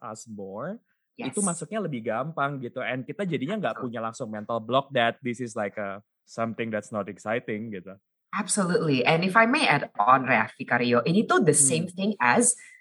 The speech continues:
Speaker 2: finding things that energize you even outside of work, then
Speaker 1: Hmm.
Speaker 2: apply it into your work gitu.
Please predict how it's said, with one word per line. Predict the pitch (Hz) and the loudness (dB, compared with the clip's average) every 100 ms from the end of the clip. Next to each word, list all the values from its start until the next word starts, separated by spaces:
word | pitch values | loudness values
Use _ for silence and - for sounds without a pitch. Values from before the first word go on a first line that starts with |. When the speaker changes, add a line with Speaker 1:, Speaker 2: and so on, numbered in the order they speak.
| _ _ _ _ | _ _ _ _
Speaker 2:
finding | 214 226 320 330 | 6 8 6 2
things | 196 208 160 | 2 6 4
that | - | 4
energize | 143 151 151 160 127 170 | 2 2 2 2 0 -2
you | 226 | -2
even | 196 196 311 - | 0 0 0 2
outside | 156 - - 147 160 | 0 0 2 4 4
of | - - 110 | 0 -4 2
work, | 117 - - - _ _ _ | 2 2 -8 -12 _ _ _
then | 135 139 135 135 131 196 - | -14 -8 -4 0 6 8 6
Speaker 1:
Hmm. | - | 2
Speaker 2:
apply | 190 - - 208 196 220 254 | -2 -6 -4 2 4 6 4
it | 254 - | 2 0
into | 165 - 139 | -4 -4 -4
your | 123 | -2
work | 117 113 - - 127 | -2 -2 -4 -16 -8
gitu. | - - | -8 -6